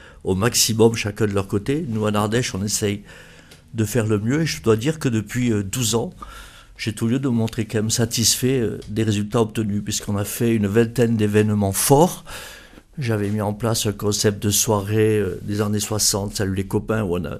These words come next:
qui a réuni chaque fois, euh, sept, huit cents personnes. Ce projet, euh, ce concept de soirée a été trans-, transportable, transférable, donc j'ai pu le faire, euh, euh, au Puy, j'ai pu le faire, euh, à, dans l'Hérault, à Palavas. Donc, euh,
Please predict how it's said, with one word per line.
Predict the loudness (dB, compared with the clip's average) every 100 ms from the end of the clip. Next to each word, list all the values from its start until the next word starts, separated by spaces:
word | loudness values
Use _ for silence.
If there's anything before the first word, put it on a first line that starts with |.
| -14 -20 -12
qui | -4
a | -2
réuni | 0 0 -2
chaque | -4 -6
fois, | -4 -2 -2 -2 -10 -20 -20 -20 -12
euh, | -10 -4
sept, | 0 2 0 -2
huit | -2
cents | -2 0
personnes. | -2 0 2 2 0
Ce | -6
projet, | -4 -4 -2 0 0 0
euh, | -4 -8 -16 -20 -6
ce | -4
concept | 0 2 2 2 0
de | 0
soirée | 0 0 2 0 -2 -8 -16 -16 -16 -18 -10
a | -2
été | -2 0 -4
trans-, | -2 -2 0 -2 -2
transportable, | 0 0 0 -2 0 0 -2 -6
transférable, | -4 -2 0 0 0 -2 -2
donc | -2 -2
j'ai | -4
pu | -2 -2
le | -2
faire, | 0 0 0 -2
euh, | -4 -6 -20 -20 -20 -20 -14 -8
euh, | -8 -2
au | -2
Puy, | -2 -2 -4 -2 -4
j'ai | -6 -6
pu | -6
le | -6
faire, | -4 -2 -2 -2
euh, | -4 -4 -6
à, | -10 -12 -12 -10
dans | -6 -2
l'Hérault, | 0 0 0
à | 0
Palavas. | -2 -2 0 0 0 -2 -4 -16 -18 -20 -8
Donc, | -6 -6 -2
euh, | -2 -4